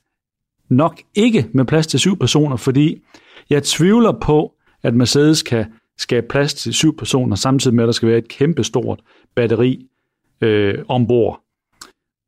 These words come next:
Under omstændigheder er den bil så i hvert fald, øh, forsinket til begyndelsen af to tusind og toogtyve. Der kommer også flere elbiler. Til sommer lander den, ja, mildt talt opsigtsvækkende topmodel E Q S i Danmark. Den får en rækkevidde på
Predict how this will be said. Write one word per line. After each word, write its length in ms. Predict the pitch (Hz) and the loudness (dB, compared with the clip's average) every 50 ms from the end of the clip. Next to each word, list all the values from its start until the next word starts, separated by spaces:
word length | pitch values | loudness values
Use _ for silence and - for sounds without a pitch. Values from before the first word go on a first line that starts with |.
| _ _ _ | _ _ _
Under 180 | 180 175 175 185 | 0 2 2 2
omstændigheder 520 | 208 185 - 185 180 170 147 143 151 151 | 2 2 2 2 2 2 2 2 2 2
er 100 | - 139 | 0 0
den 160 | 139 180 180 | 0 0 0
bil 240 | - 170 170 156 120 | 0 2 2 2 2
så 120 | - - 139 | 0 0 0
i 40 | |
hvert 280 | 131 135 143 156 139 110 | 2 2 0 0 0 0
fald, 300 | 139 139 135 - - - | 0 0 0 -2 -2 -2
øh, 200 | 123 113 113 104 | 0 0 0 0
forsinket 460 | - 123 - - 175 160 123 110 110 | -2 -2 0 0 2 2 0 -2 -2
til 100 | - 120 | -4 -4
begyndelsen 520 | 104 - 110 131 131 123 104 - 110 107 120 | -2 0 0 0 0 0 0 0 -2 -2 -2
af 140 | 113 104 - - _ _ _ _ _ - | -4 -6 -8 -10 _ _ _ _ _ -6
to 200 | - 127 135 - | -4 -4 -4 -4
tusind 420 | - - 120 113 - - 110 - | -6 -8 -10 -8 -6 -6 -6 -4
og 220 | 139 110 101 - _ _ _ _ _ _ _ _ | -4 -6 -6 -6 _ _ _ _ _ _ _ _
toogtyve. 520 | - - 156 123 101 - - 104 101 98 98 | -2 0 0 0 0 -2 -4 -4 -4 -2 -2
Der 80 | 139 | -2
kommer 220 | 143 202 208 185 190 | -2 0 0 2 2
også 160 | 180 - - | 0 -2 -2
flere 380 | - - 190 196 233 233 175 123 | -2 0 2 2 4 4 4 2
elbiler. 420 | 123 123 113 117 110 117 123 117 | 2 2 0 -2 -6 -6 -8 -10
Til 160 | - - 117 | -10 -6 -6
sommer 300 | - - 113 135 185 208 | -4 -2 0 0 2 2
lander 240 | 151 120 127 147 151 | 2 2 2 2 2
den, 240 | 117 110 104 101 - _ _ _ _ _ _ _ _ _ _ _ _ _ _ _ - | 2 2 0 -2 -4 _ _ _ _ _ _ _ _ _ _ _ _ _ _ _ -8
ja, 100 | 135 123 - - _ - | -8 -8 -8 -12 _ -2
mildt 200 | 127 139 160 - | 0 0 0 0
talt 320 | - 156 131 113 110 110 - _ | 0 0 0 0 0 -4 -6 _
opsigtsvækkende 880 | - 175 180 180 - - - 135 113 - - 110 117 120 123 - 107 - | -4 -4 -4 -4 -8 -4 -2 -2 -2 -2 -2 0 0 0 0 0 -2 -2
topmodel 500 | - - 151 147 123 110 110 113 - - - - | -2 -4 -4 -4 -2 0 0 -2 -2 -4 -2 -2
E 160 | 185 220 220 - - | -2 -2 -2 -4 -8
Q 120 | - - 151 151 - - 165 185 | -4 -2 -2 -2 -2 -2 -2 -2
S 300 | 180 - - - - - _ _ _ _ _ _ _ | -2 -2 -4 -4 -6 -10 _ _ _ _ _ _ _
i 60 | - | -4
Danmark. 460 | 120 143 156 165 170 151 127 - _ - | -2 0 0 0 0 -2 -4 -6 _ -4
Den 100 | 170 160 | -4 -2
får 120 | - 156 | -2 -2
en 80 | 117 113 | 0 0
rækkevidde 400 | 135 151 147 123 123 113 113 110 | 0 0 0 0 0 -2 -4 -2
på 240 | - 110 107 - | -2 -2 -2 -2